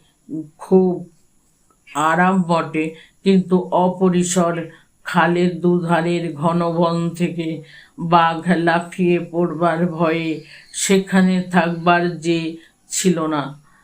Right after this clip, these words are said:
ছইয়ের মধ্যে বসে কাকা ও বিনোদবাবু দাবা খেলছিলেন।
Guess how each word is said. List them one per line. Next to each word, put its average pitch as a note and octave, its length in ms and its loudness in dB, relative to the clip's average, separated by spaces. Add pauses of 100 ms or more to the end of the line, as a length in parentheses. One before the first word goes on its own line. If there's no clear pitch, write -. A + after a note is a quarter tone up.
(720)
ছইয়ের A#3 540 2
মধ্যে G#3 440 0
বসে F#3+ 500 0 (180)
কাকা F3+ 340 2
ও F#3+ 160 2
বিনোদবাবু F3+ 840 2
দাবা F3 440 2
খেলছিলেন। F3 680 0